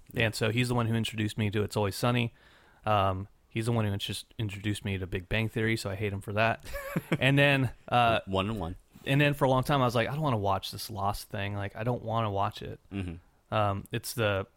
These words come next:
Speaker 2: you know, the nonconformist to me. Like, I don't wanna
Speaker 1: Yeah,
Speaker 2: see things.
Speaker 1: everybody's liking the show. I
Speaker 2: Yeah.
Speaker 1: don't wanna be a part of
Speaker 2: Um,
Speaker 1: it.
Speaker 2: since then, I've, I've grown up. But so he's like,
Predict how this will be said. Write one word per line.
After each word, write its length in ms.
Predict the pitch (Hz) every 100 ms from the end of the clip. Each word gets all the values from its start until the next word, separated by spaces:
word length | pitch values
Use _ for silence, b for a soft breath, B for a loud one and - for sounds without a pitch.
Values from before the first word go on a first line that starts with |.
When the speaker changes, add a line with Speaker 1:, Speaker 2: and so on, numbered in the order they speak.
| _ _ _
Speaker 2:
you 80 | -
know, 120 | 107
the 120 | 98 - -
nonconformist 760 | 113 107 107 107 - 107 104 -
to 60 |
me. 160 | 92 95
Like, 160 | 90 - _
I 60 | 131
don't 200 | 127 104
wanna 320 | 110 110 101 - 104 - -
Speaker 1:
Yeah, 120 | -
Speaker 2:
see 0 | 98
things. 140 | 104
Speaker 1:
everybody's 580 | 120 127 110 110 98 85
liking 280 | 85 87 85
the 80 | 82
show. 200 | - 67
I 60 |
Speaker 2:
Yeah. 80 | 98
Speaker 1:
don't 80 | 76
wanna 140 | 73 -
be 80 |
a 40 | -
part 100 | 117
of 80 | 117
Speaker 2:
Um, 60 | 107
Speaker 1:
it. 40 | -
Speaker 2:
since 200 | 170 151
then, 120 | 131
I've, 180 | 110 104 - -
I've 140 | 101
grown 220 | - 95
up. 140 | 95 -
But 180 | 139 135 B B B B
so 220 | - 139
he's 240 | 120 135
like, 200 | 131 123